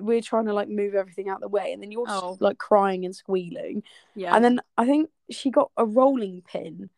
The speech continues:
Speaker 1: for me and
Speaker 2: <laughs>
Speaker 1: a crock.
Speaker 2: That was, can you remember that time I had one on my, um
Speaker 1: Oh, don't. That was fucking horrible, that one.
Speaker 2: <laughs> On my
Speaker 1: So Ashley's got, they're now in my room, but really, like,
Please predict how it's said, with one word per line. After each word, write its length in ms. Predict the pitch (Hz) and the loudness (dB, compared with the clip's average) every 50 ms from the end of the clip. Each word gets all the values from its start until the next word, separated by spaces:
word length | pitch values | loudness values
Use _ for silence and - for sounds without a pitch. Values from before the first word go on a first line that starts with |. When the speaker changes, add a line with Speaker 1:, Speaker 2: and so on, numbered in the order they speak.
| _ _ _ _ _ _ _ _ _ _ _ _ _ | _ _ _ _ _ _ _ _ _ _ _ _ _
Speaker 1:
for 280 | _ - 190 180 180 185 | _ -2 0 0 0 -2
me 400 | 190 95 - - - 214 - - _ _ _ | -4 -4 -4 -2 -4 -4 -4 -6 _ _ _
and 100 | 220 202 | -2 0
Speaker 2:
<laughs> 200 | 196 208 208 220 | 2 4 4 2
Speaker 1:
a 40 | - | 2
crock. 640 | - - 247 233 190 - - - - _ - - - _ _ _ _ _ _ _ _ _ - - - - - 494 554 - - | 0 4 4 4 4 4 0 -8 -16 _ -20 -20 -20 _ _ _ _ _ _ _ _ _ -8 -8 -6 -6 -6 -6 -8 4 4
Speaker 2:
That 140 | - - 339 | 4 6 6
was, 160 | 370 392 - - - - - - _ | 2 0 0 -6 -12 -14 -14 -6 _
can 100 | - 311 | 2 4
you 40 | 302 | 4
remember 200 | 320 330 330 349 | 6 4 4 4
that 160 | 339 - - - | 2 2 0 0
time 240 | 320 330 294 285 | 0 2 2 2
I 80 | 285 294 | 2 0
had 200 | 285 277 254 233 | 0 -2 -2 -2
one 140 | 262 262 262 | -4 -4 -4
on 60 | 262 254 | -2 0
my, 360 | 247 247 240 240 240 247 262 - _ _ _ _ _ _ _ - | 2 2 2 2 -2 -4 -8 -10 _ _ _ _ _ _ _ -4
um 460 | 220 220 214 214 220 220 226 233 220 - _ _ _ | -2 -2 0 -2 -2 -4 -4 -4 -6 -8 _ _ _
Speaker 1:
Oh, 200 | 240 233 214 202 | 4 6 6 4
don't. 400 | 175 - 190 180 175 175 175 160 | 0 -2 -6 -6 -6 -6 -8 -6
That 160 | 180 202 170 | -8 -8 -8
was 100 | 185 180 - | -8 -14 -10
fucking 280 | _ 190 180 - 151 151 | _ -10 -10 -10 -8 -6
horrible, 360 | 185 185 185 175 175 175 165 | -4 -2 -2 -4 -6 -4 -2
that 200 | 180 180 - - | 0 0 0 0
one. 320 | - - - 254 415 - - _ - - - | -2 -6 2 2 2 2 2 _ -12 -14 -12
Speaker 2:
<laughs> 240 | - - - _ - | -14 -14 -12 _ -2
On 300 | 381 - - 320 320 - - | -2 -2 0 -2 -2 4 4
my 140 | - 339 - - _ _ _ _ _ _ _ _ _ _ - _ - | 4 4 4 2 _ _ _ _ _ _ _ _ _ _ -20 _ -8
Speaker 1:
So 140 | 208 240 240 | -2 2 4
Ashley's 380 | - 269 262 - - 269 233 | 4 4 2 2 0 0 0
got, 300 | - - 233 214 - - - | 2 2 2 2 2 -2 -6
they're 180 | - 220 233 254 | -2 0 0 2
now 220 | 277 294 285 254 | 2 2 0 0
in 140 | 226 226 226 | 0 -2 -2
my 140 | 233 226 220 | -2 -2 -2
room, 340 | 202 165 156 160 175 185 | -2 -4 -8 -12 -12 -12
but 100 | 180 - - 196 | -12 -12 -12 -8
really, 400 | 202 214 214 214 214 214 208 202 | -6 -2 0 0 0 0 -4 0
like, 220 | 196 196 196 - | 0 0 0 0